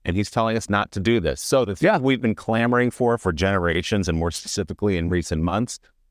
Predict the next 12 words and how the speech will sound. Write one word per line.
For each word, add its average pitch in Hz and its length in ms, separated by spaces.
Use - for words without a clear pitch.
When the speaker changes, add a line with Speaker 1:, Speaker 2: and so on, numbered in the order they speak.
Speaker 1:
all 104 140
of 92 80
a 87 60
sudden, 80 380
we're 87 200
against 73 300
it. 156 40
Speaker 2:
Really, 214 340
they 147 300
Speaker 1:
Republicans 113 760
continue 123 480
to 107 160